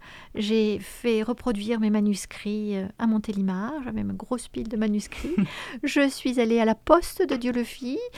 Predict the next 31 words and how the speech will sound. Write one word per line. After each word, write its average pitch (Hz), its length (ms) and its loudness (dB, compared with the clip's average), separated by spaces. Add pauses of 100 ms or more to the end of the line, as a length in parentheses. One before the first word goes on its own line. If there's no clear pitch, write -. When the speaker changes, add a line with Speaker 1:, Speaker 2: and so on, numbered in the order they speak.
(240)
Speaker 1:
La 240 160 4
libraire, 233 560 0
la, 226 240 4
la, 220 120 0
la 233 160 2
postière 247 380 2
absolument 226 400 2
adorable 220 420 4
m'a 214 200 8
aidée 226 400 4
à 214 60 6
mettre 214 280 2
ça 226 160 0
dans 220 100 6
des 208 120 4
grandes 208 240 4
enveloppes 208 340 6
craft, - 420 0
à 226 60 2
poser, 214 400 0
euh, 208 160 0
mettre 214 320 0
mes 208 120 2
timbres. 240 420 0 (680)
Et 220 140 4
j'ai 202 180 4
envoyé 208 560 2
aux 220 80 4
éditions 226 560 -2
que 233 140 -4
j'appréciais. 220 760 -4